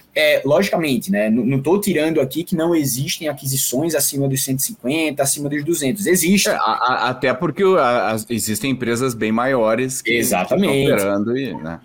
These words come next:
Speaker 2: é.
Speaker 1: Principalmente se a gente olha pra o setor de economia real, tá? O setor de economia real é muito mais comum de acontecer transações maiores. Mas, de novo, o filtro de tecnologia, quando a gente pega as big, big techs da bolsa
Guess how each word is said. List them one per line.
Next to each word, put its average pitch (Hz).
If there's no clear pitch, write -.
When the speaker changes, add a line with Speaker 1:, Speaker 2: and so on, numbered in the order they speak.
Speaker 2:
é. 87
Speaker 1:
Principalmente 220
se -
a 160
gente 170
olha 160
pra 156
o 175
setor 165
de 175
economia 175
real, 143
tá? 95
O 101
setor -
de 151
economia 143
real 131
é 156
muito 180
mais 190
comum 180
de 160
acontecer 139
transações 139
maiores. 139
Mas, -
de 151
novo, 139
o 131
filtro 214
de 175
tecnologia, 135
quando 123
a 127
gente 135
pega 170
as 156
big, 147
big 135
techs 127
da 123
bolsa 117